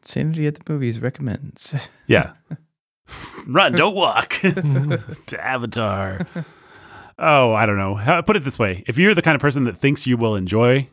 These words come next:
Speaker 2: Avatar: The Way of Water, which I s-, don't know how many of those people listen to our podcast,
Speaker 1: <laughs>
Speaker 2: but you probably will.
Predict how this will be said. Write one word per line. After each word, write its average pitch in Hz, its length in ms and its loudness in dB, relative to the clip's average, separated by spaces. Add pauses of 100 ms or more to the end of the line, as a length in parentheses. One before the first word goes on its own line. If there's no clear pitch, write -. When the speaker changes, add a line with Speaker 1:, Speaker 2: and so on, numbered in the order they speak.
(120)
Speaker 2:
Avatar: 113 320 -2
The 127 80 -2
Way 131 100 2
of 127 100 0
Water, 160 400 2 (420)
which - 260 -6
I 95 280 0 (220)
s-, - 380 -12 (180)
don't 101 180 2
know 104 100 4
how 98 160 0
many 98 180 0
of 92 80 -4
those 98 160 -2
people 98 220 -2
listen 98 180 -4
to 98 80 -4
our 95 80 -2
podcast, 107 540 -4 (260)
Speaker 1:
<laughs> 170 100 2
Speaker 2:
but 117 260 0 (640)
you 196 180 0
probably 220 300 2
will. 262 420 0